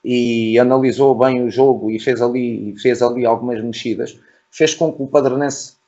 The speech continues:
viesse a ganhar ali o meio campo, eh, a meio da segunda parte, e conseguiram criar ali três, quatro situações de transições, eh, ofensivas, em,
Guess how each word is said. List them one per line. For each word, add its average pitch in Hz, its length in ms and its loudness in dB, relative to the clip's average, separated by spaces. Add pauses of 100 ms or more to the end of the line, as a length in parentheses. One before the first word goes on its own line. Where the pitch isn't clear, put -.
(100)
viesse 139 460 0
a 127 40 2
ganhar 131 300 2
ali 123 160 0
o 123 40 -2
meio 120 240 -2
campo, 120 240 0 (200)
eh, 110 360 -4
a 117 80 0
meio 123 220 2
da 120 120 0
segunda 117 300 -2
parte, - 340 2 (560)
e 123 100 -2
conseguiram 131 460 0
criar 123 340 4
ali 123 360 0
três, 127 320 -2
quatro 117 240 -4
situações 123 440 -8
de - 80 -16
transições, 113 720 -4 (460)
eh, 107 200 2
ofensivas, 117 880 -2
em, 127 320 -4